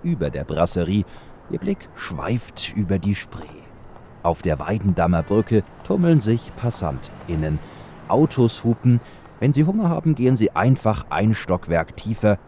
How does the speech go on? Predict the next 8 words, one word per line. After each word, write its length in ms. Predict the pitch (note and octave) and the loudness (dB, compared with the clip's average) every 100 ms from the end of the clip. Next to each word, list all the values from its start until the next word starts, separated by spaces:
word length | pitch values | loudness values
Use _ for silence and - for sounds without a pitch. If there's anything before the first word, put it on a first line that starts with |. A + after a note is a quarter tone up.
| - | -10
genießen 400 | D2 D#2 D#2+ E2 | -6 -6 -4 -4
eine 220 | C#2 D2+ | -4 -6
Zwiebelsuppe 1000 | - - D#2+ D3 B2 A#2+ A2+ B2 A#2 A#2 | -6 -6 2 4 4 4 4 6 6 4
oder 340 | E2+ E2 C#2+ C#2+ | 0 -4 -4 -8
Schnecken 540 | - F2+ - F#2 F2 | -2 -2 2 4 4
nach 200 | D2+ C#2 | 2 -2
französischer 800 | - D2+ C#2+ C2+ C2 D#2 G2 - | -6 -4 -4 -6 -8 -6 -6 -8
Art. 400 | - - - | -12 -20 -20